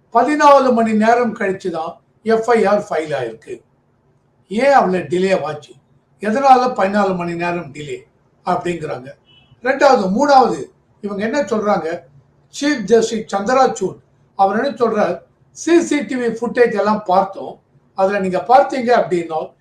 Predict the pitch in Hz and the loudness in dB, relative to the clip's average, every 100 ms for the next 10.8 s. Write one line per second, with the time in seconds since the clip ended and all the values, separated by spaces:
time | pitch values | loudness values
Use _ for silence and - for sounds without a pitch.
0 | _ _ - 214 220 220 - - _ - | _ _ -4 0 2 2 -2 -16 _ -2
1 | 214 220 320 233 160 - _ _ - 262 | -2 2 0 0 -6 -12 _ _ -4 0
2 | 294 285 269 196 196 208 - - _ _ | 2 6 6 6 2 0 0 -8 _ _
3 | _ _ - 220 233 226 240 294 311 _ | _ _ 0 2 2 0 -2 -6 -8 _
4 | _ _ 190 185 180 247 254 302 - 233 | _ _ -6 -4 -4 -4 -4 -6 -6 -4
5 | 196 - 262 311 311 277 190 196 185 _ | -4 -2 -2 2 4 4 2 -2 -6 _
6 | _ _ _ 196 185 160 - 254 294 285 | _ _ _ -8 -4 -4 0 0 2 4
7 | 254 208 247 240 208 196 160 160 - _ | 4 2 -2 -2 -2 0 -2 -4 -12 _
8 | _ _ _ - 202 185 175 220 285 - | _ _ _ -10 -4 -2 2 4 4 2
9 | - _ _ _ - 196 190 180 208 233 | -12 _ _ _ -6 -4 -2 0 4 4
10 | 226 185 165 180 165 123 - | 4 2 -4 -6 -8 -12 -12